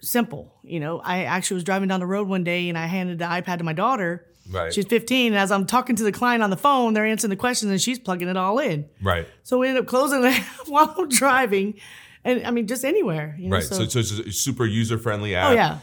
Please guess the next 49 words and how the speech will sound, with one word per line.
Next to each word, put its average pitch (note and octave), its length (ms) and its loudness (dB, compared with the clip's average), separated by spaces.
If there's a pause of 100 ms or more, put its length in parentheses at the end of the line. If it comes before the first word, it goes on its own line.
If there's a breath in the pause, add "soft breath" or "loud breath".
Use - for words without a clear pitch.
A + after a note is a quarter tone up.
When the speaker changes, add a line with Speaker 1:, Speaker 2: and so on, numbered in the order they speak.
(140 loud breath)
Speaker 2:
So, A2 500 0
so A2+ 200 -2
the, G2 400 2
the G#2 60 -2
app, B2 160 0
did G#2 120 -4
you F#2 320 -4
need A2+ 200 2
any A2 160 0
kind G2 160 0
of F2+ 80 -2
training C#3 720 -4
on C#3 200 4
it? C#3+ 360 0
It G#2 80 -4
was F2+ 260 -4 (420)
pretty B2 180 6
Speaker 1:
No. C#4+ 280 4
Speaker 2:
self-explanatory C3+ 1000 -2
for C#3+ 160 -8
you? D3 440 -4
What C3 120 8
Speaker 1:
I - 20 4
Speaker 2:
made - 100 6
it - 40 6
Speaker 1:
mean, A3+ 80 4
Speaker 2:
so C#3 200 2
easy? F#2+ 420 -2 (180)
Speaker 1:
Well, D#4+ 340 4
I C#4 60 0
mean, C#4 160 2
you D4 500 4
were C4 180 2
in B3+ 180 4
Florida, B3+ 400 2
you A3 140 0
know, A3 180 0
when G#3+ 120 0
I G#3+ 100 2
started G#3+ 240 -4
working G3+ 320 -4
at E3+ 200 -4
the F#3 80 -2
Speaker 2:
Right. D#3+ 80 -2
Speaker 1:
app, A3+ 280 0
and, F#3 200 -2 (420 loud breath)
um, F#3 500 2 (260)
I G3 80 2
just A3+ 280 0